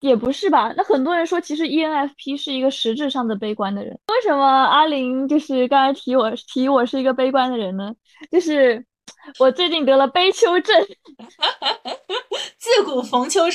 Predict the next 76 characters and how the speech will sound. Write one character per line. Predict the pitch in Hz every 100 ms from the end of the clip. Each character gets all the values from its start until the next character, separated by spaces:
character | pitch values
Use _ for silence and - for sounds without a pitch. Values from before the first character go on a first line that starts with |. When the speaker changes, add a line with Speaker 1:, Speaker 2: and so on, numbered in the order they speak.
| -
Speaker 2:
悲 | - 330 269 _ _ _
寂 | - 285
寥。 | 208 190 208 _ _ _ _ _ _ _ _ _ _ -
Speaker 1:
我 | -
跟 | 466
你 | 339
说 | 370
是 | 427
真 | 320 370
的， | 349 254 170
真 | - 339
的 | 370
有 | 240
这 | 208
个 | 254 233 208
因 | - 247
素 | 269 285 208
的， | 185 - -
而 | 359
且 |
前 | 269 285
段 | 294
时 | 285
间 | 269
小 | 262
红 | 226 247
书 | 269
给 | 247
我 | -
推 | - 247
了， | 247 262 _ -
<laughs> | - - _ 453 -
就 | 349
说 | 330
人 | 294 269
为 | 349 370
什 | 294
么 | 254
用 | 277 262
悲， | - 277
有 | 262
悲 | 233 285
秋 | 285 269 269
症。 | 294 294 _ _
对， | 415 415 392
其 | - -
实 | 440 523 523
就 | 539 453
是 | 427
很 | 330
大 | 339 392
的 | 370
原 | 320
因 | 349
在 | 370 339
于 | 302
你 | 311 311
可 | 330 269
能 | 240 233 247
就 | 302
是 | 285
阳 | 226 220 247
光 | 294 320
照 | 320 277
的 | 233
不 | 262
是 | 277
那 |
么 | 269 220
多， | 240 226 226 233
而 | - 247
且 | 269
有 | 277 233
的 | 214
时 | 226 233
候 | 254 226